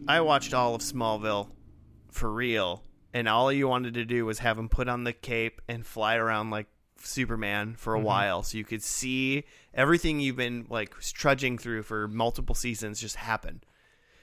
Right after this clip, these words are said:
Speaker 1: And the same thing kinda happened in Gotham, where people waited and waited and waited, and they just wanted to, like, you know, they wanted him to, like, put the cap on, the cape on,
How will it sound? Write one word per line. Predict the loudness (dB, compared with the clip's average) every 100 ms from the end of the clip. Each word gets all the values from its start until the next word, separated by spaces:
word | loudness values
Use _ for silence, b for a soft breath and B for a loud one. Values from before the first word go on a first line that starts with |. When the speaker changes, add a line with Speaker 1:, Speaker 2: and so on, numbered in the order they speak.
| b
Speaker 1:
And | 0 0
the |
same | 2 4 2 2
thing | -2 0
kinda | 0 2
happened | 2 0 0
in |
Gotham, | 4 4 4 -2 -2
where | 0 -2 -4 -14 _ _ 0
people | 2 4 4
waited | 4 4 2
and | 0 2
waited | 2 0 -2
and | 0
waited, | 0 2 0 -2 -16 -20 -14
and | -6
they | -4
just | -2 0
wanted | 0 0 -2
to, | -2
like, | -2 -4 -8
you | -4 0
know, | 2
they | 4
wanted | 4 4 4 2
him | -2 -2
to, | -4
like, | -4 2
put | 2
the | 2
cap | 2 2 4
on, | 0 0 -12
the | -10 -4
cape | 0 2
on, | 2 2